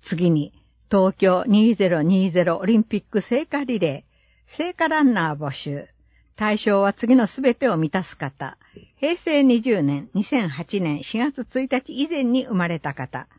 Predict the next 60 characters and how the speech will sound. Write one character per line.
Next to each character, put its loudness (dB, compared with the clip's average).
都 2
内 0
で -6
走 -6
る -2
こ -4
と -6
を -6
希 -8
望 -4
し、 -8
東 0
京 -2
都 -4
に -4
ゆ -4
か -2
り -4
が -6
あ 0
る -2
方、 -12
地 0
域 -2
で 0
活 -6
動 0
し -10
て -6
い 0
る -2
人 -6
を -4
中 -6
心 -6
に -2
選 -4
定。 -16
応 4
募 2
期 -20
間、 -2
七 -6
月 0
一 0
日 -6
月 -2
曜 2
日 -10
か -4
ら -4
八 -6
月 2
三 2
十 -4
一 -4
日 -4
土 2
曜 -2
日、 -16